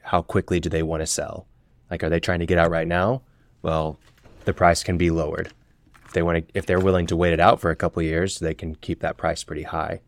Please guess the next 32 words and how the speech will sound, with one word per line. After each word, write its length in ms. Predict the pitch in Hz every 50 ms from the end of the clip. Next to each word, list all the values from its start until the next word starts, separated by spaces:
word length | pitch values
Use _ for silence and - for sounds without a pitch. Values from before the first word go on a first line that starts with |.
| _ _ _ _ _ _ _ _ _ _ _ _ _ _ _ _ -
Uh, 380 | 87 85 80 76 76 73 76 -
the 160 | - 90 85
next 500 | 82 82 85 92 104 110 - - - - - - -
lever 480 | 101 92 85 82 85 95 110 113 - -
is 280 | - 87 82 82 78
the 100 | - 85
terms 500 | - - - - 104 104 120 123 110 -
of 80 | 87 -
the 80 | - 82
sale. 460 | - - - - - - - - - _ _ _ _ _ -
Are 140 | 92 85 80
we 100 | 80 76
doing 340 | 90 85 80 80 80 78
it, 180 | 80 80 85 - -
you 100 | 90 82
know, 260 | 78 76 76 78 78
seller 360 | - - - 87 87 90 87
financed? 760 | - - 95 92 92 95 95 92 90 87 - - - - - - _ _ _ _ _ _ _ _ _
Is 160 | - - 76 80
it 80 | 73 76
an 60 | 78
S 160 | 82 82 -
B 260 | - 85 82 87 92
A 40 | 90
loan? 460 | 90 90 87 85 85 85 87 85 85 - _ _ _ _ _ - -
But 120 | 82 82 -
that 180 | 87 92 -
can 300 | - 95 85 87 80 80 -
greatly 420 | - - 90 85 - - 90 87
impact 720 | 82 80 80 - - 90 82 80 80 - - - - - _ _ _ _ _ _
the 100 | - 85
price. 640 | 78 - - 85 76 71 71 80 - - - - -